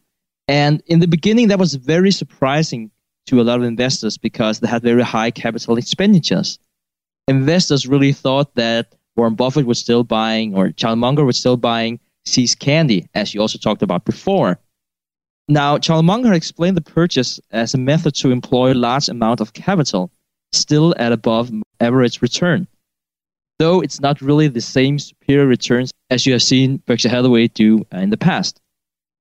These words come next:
But one of the less discussed topics in the media is the types of moat that you have for these companies. And one of the things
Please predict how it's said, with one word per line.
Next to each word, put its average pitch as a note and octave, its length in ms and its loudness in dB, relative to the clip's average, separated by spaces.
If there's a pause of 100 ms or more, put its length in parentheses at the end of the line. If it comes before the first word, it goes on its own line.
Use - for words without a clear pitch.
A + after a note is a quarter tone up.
(340)
But C#3 400 -2 (160)
one F#3+ 160 0
of G#3 100 4
the D#3+ 80 4
less D3 300 2
discussed - 680 -8
topics A#2 460 -2
in B2 100 -16
the A2+ 80 -4
media B2 360 2
is G#2 200 -4
the A#2 80 -10
types A#2+ 380 -4
of A#2+ 180 -4
moat B2+ 480 0 (500)
that A#2 80 0
you G#2+ 60 -6
have A#2+ 160 -4
for - 100 -10
these G#2+ 200 -4
companies. G2 600 -4
And A#2+ 300 -4 (320)
one E3+ 140 2
of A3 60 4
the F3 140 2
things E3+ 440 0